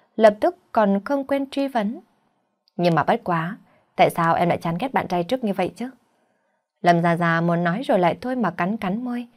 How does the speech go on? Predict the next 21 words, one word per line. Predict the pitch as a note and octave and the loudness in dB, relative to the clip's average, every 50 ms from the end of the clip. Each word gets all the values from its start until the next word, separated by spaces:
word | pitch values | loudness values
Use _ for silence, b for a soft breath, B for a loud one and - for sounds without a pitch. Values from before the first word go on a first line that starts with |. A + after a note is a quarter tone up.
| b b b b b b - | b b b b b b 2
do | F3 F3 | 2 4
dự | E3 F3+ D3+ - | 4 2 0 0
không | - F3+ E3+ E3+ | 0 -2 -2 0
biết | G3 B3 C#4+ - | -2 -2 -4 -2
có | - F#3 | -2 -2
nên | F3+ F3+ F3 E3+ E3+ | 0 0 -2 -2 -2
nói | E3+ E3 D#3+ F3 | -2 -2 -4 -8
không. | F#3 - - A3 G#3+ G#3 G#3 _ _ _ _ _ _ _ _ _ _ _ _ _ _ _ _ _ _ - | -10 -10 -10 -10 -10 -12 -14 _ _ _ _ _ _ _ _ _ _ _ _ _ _ _ _ _ _ 2
"Vậy | E3+ D#3 | 2 2
thì | - D3+ | 2 0
có | - D#3+ | 0 0
phải | E3+ - G#3+ E3+ | 0 0 0 0
là | D3 C#3 | 0 0
anh | - E3 F3 | 0 -2 -4
ta | E3+ F3 E3+ E3+ E3+ - - | -2 -2 0 0 0 0 0
bắt | A#3+ C4 | -2 0
cá | - F#3+ | 0 -4
hai | F3+ F#3 A3 A3 | -4 -4 -6 -4
tay | A3 G#3 G3+ | -2 -4 -4
không | G#3 G#3+ G#3+ | -2 -4 -4
hả?" | G#3 G3 G3+ F3+ E3 | -4 -4 -6 -6 -6